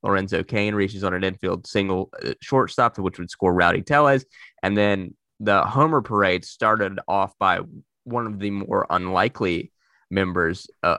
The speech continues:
of the team and someone that's really had a tough start to the season. Jace Peterson homers to make it three nothing. We go to the third inning. Andrew McCutchen, uh, fresh off of his, uh, homer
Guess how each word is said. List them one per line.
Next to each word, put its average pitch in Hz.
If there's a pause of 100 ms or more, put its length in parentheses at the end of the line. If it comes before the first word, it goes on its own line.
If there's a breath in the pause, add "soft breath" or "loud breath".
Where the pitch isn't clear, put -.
of 85
the 85
team 92
and 92
someone 101
that's 85
really 98
had 92
a 82
tough -
start -
to -
the 92
season. 104
Jace 85
Peterson 92
homers 90 (220)
to 95
make 82
it -
three 156
nothing. 147 (800)
We 113
go 107
to 101
the 95
third 104
inning. 123 (360 soft breath)
Andrew 101
McCutchen, 101 (340)
uh, 87
fresh 104
off 101
of 98
his, 87 (100)
uh, 82 (480)
homer 104